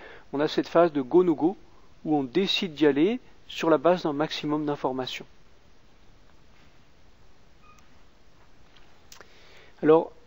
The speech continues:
quels sont les livrables de cette phase ? Bah, le principal livrable de cette phase, c'est un plan d'action. Hein, qui vous dit, voilà, non seulement on a trouvé la solution, mais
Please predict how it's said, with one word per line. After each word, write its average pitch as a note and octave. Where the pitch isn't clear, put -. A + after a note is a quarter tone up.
quels G3+
sont A3
les F3
livrables E3
de D#3+
cette D3+
phase ? F3+
Bah, D#3
le D3+
principal F3+
livrable E3
de D#3+
cette -
phase, F#3
c'est -
un C3+
plan D3+
d'action. -
Hein, D3
qui -
vous C#3
dit, C#3+
voilà, D3+
non G3
seulement G3+
on G3
a E3+
trouvé A#3
la G#3+
solution, G3+
mais G#3+